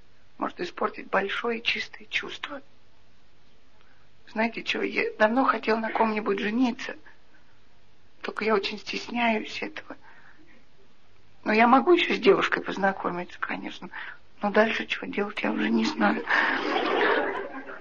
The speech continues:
А Нина оказалась такая смелая,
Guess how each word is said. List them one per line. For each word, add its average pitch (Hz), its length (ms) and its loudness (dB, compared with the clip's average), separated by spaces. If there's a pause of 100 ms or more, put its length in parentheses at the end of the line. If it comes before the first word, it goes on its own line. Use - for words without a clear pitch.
(340)
А 214 140 12
Нина 240 300 12
оказалась 208 400 12
такая 277 500 12
смелая, 233 720 10